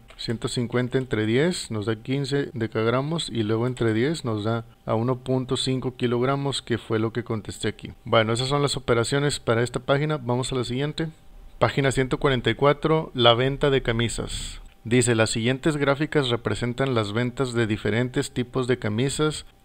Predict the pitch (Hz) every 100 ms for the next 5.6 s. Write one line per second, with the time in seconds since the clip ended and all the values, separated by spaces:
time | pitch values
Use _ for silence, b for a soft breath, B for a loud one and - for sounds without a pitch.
0 | - 117 120 147 151 143 143 143 151 117
1 | 123 120 110 117 117 131 147 131 110 95
2 | 95 - - - 123 127 131 156 175 -
3 | 135 123 147 139 147 147 120 113 113 123
4 | 139 135 131 110 113 104 120 113 - 127
5 | 113 104 101 - 104 98